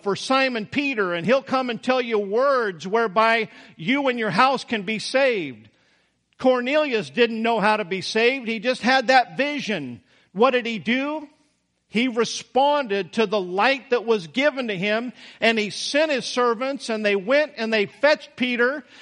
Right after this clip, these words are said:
and Peter came and presented to him the death, burial, and resurrection of Jesus Christ. Cornelius, the first Gentile to be saved,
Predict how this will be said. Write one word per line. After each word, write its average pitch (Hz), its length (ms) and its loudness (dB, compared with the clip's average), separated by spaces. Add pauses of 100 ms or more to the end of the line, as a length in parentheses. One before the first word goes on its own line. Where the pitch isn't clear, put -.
(160)
and 214 180 0
Peter 294 320 0
came 269 440 0
and 214 120 -6
presented 226 640 0
to 202 100 -2
him 233 420 -2 (240)
the 208 120 2
death, 240 360 2
burial, 262 380 2
and 240 120 -6
resurrection 240 720 0
of 233 100 -4
Jesus 247 420 -4
Christ. 214 720 -4 (880)
Cornelius, 240 800 0
the 185 160 0
first 262 480 0
Gentile 233 640 2
to 196 100 -2
be 214 160 -4
saved, 240 540 0